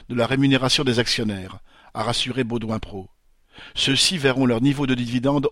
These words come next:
au moins conservé, et ce sera aux salariés et aux clients que l'on présentera la note. C'est sans compter avec l'ambiance qui, chez les soixante-cinq mille salariés de la banque dans le pays, pourrait changer rapidement. Correspondant Hello.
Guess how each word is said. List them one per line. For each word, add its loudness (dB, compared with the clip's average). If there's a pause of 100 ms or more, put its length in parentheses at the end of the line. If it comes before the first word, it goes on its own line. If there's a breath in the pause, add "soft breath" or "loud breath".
au 0
moins 2
conservé, -4 (360 soft breath)
et -4
ce 0
sera 0 (300 loud breath)
aux 0
salariés 2
et 2
aux -2
clients -2 (200 soft breath)
que -2
l'on 6
présentera 2
la 0
note. -6 (960 soft breath)
C'est -4
sans 2
compter -4
avec -2
l'ambiance 0
qui, -8 (240 loud breath)
chez -2
les 2
soixante-cinq 0
mille -2
salariés 0 (200 loud breath)
de -6
la 2
banque 0
dans -4
le 2
pays, -4 (240 soft breath)
pourrait 0
changer 2
rapidement. -2 (920)
Correspondant -8
Hello. -12